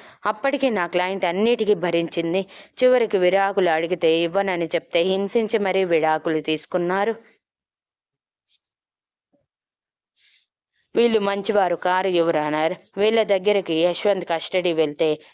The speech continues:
యశ్వంత్ జీవితం ప్రశ్నార్థకంగా మారుతుంది. పైగా మిస్ మనస్వి సింగిల్ పేరెంట్, తను ఒక బిడ్డని పెంచే పొజిషన్లో లేదు అని అనగానే, "అబ్జెక్షన్, Your Honor"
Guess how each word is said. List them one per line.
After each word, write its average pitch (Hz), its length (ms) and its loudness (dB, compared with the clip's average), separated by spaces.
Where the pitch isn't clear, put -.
యశ్వంత్ 208 480 0
జీవితం 170 480 -2
ప్రశ్నార్థకంగా 165 1040 -2
మారుతుంది. 170 720 0
పైగా 208 400 -2
మిస్ 240 320 -4
మనస్వి 196 500 -2
సింగిల్ 190 420 -2
పేరెంట్, 156 460 0
తను 247 180 0
ఒక 190 180 2
బిడ్డని 175 440 0
పెంచే 175 340 0
పొజిషన్లో 190 720 2
లేదు 156 380 2
అని 208 220 0
అనగానే, 175 680 -2
"అబ్జెక్షన్, 202 640 0
Your 170 220 2
Honor" 151 340 0